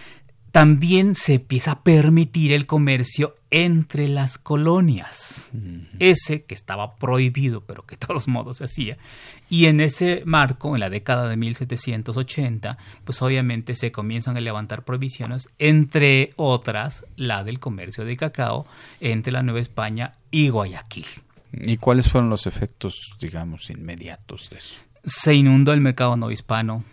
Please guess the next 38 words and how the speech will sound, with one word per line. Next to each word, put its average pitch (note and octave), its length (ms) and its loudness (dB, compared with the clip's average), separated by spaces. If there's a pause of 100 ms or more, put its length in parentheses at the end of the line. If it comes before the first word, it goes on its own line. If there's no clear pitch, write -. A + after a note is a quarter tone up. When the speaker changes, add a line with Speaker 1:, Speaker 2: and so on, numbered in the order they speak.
(300)
Speaker 1:
prácticamente G#2+ 800 -10
de, F#2+ 460 -14
todavía A2 300 0
más, - 420 -16 (160)
obviamente, A2 440 -2
Speaker 2:
¿Y, - 20 2
y, A2 40 -6
Speaker 1:
del A2 140 -2
Speaker 2:
y A#2 60 2
siguió A2+ 400 2
consumiendo D3+ 880 2
o C3+ 240 4
se B2 140 -6
saturó? F2+ 520 -6
Speaker 1:
Se - 300 0
siguió C#3 380 2
consumiendo, G2+ 580 -2
se - 120 -14
siguió A#2+ 240 -6
consumiendo, A#2 520 -2 (300)
eh, G#2+ 540 -10 (500)
y, F3+ 180 -10 (280)
bueno, D#3 260 2
sí G3+ 120 2
se G#3 120 0
satura, B2 520 2
obviamente, A2+ 640 -2 (220)
eh, G#2 440 -6
pero E3+ 220 6
al C#3+ 140 6
mismo D3+ 300 4
tiempo C3+ 380 0
se - 160 -4
a-, G#2 200 -12
se A#2+ 240 -4
amplía A#2 460 0
el A#2+ 80 -2
europeo. A#2+ 560 -4